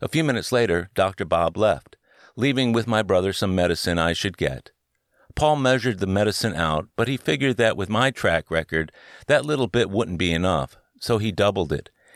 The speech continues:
and added a few drops more and then gave it to me. I immediately became unconscious. This was on Thursday.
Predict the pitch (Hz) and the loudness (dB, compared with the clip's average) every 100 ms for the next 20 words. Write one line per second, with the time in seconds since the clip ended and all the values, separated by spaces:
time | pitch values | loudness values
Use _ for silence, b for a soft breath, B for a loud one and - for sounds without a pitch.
0 | B B - 110 82 113 113 110 92 113 | B B -2 -2 0 0 0 0 -2 -2
1 | 131 113 107 104 - 104 90 78 80 - | -2 0 0 0 -2 -2 0 2 0 -2
2 | 95 95 95 82 87 90 82 - 71 62 | -2 0 0 0 -2 -2 -4 -4 -4 -6
3 | 65 _ _ _ b b - 92 92 113 | -10 _ _ _ b b -4 -2 0 0
4 | 90 71 80 82 82 90 82 85 82 82 | 0 0 -2 -2 -4 -2 0 -2 -2 -2
5 | 76 69 - - - _ _ _ b b | -2 -4 -6 -8 -14 _ _ _ b b
6 | b b 147 147 113 95 85 - 104 110 | b b -2 0 0 0 0 0 2 2
7 | 107 - 64 - | 0 -4 -6 -10